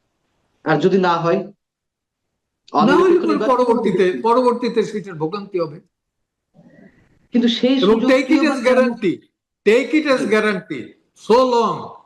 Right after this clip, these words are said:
Speaker 2: বিএনপি ফিল্ডে থাকবে, নির্বাচনের ফিল্ডে।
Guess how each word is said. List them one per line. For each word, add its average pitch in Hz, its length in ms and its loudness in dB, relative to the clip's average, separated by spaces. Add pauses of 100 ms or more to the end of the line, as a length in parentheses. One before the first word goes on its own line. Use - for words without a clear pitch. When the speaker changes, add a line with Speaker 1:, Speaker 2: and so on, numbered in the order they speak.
(140)
Speaker 2:
বিএনপি 262 800 2 (420)
ফিল্ডে 254 340 2
থাকবে, 127 460 -8 (1080)
নির্বাচনের 240 600 0
ফিল্ডে। 131 460 -4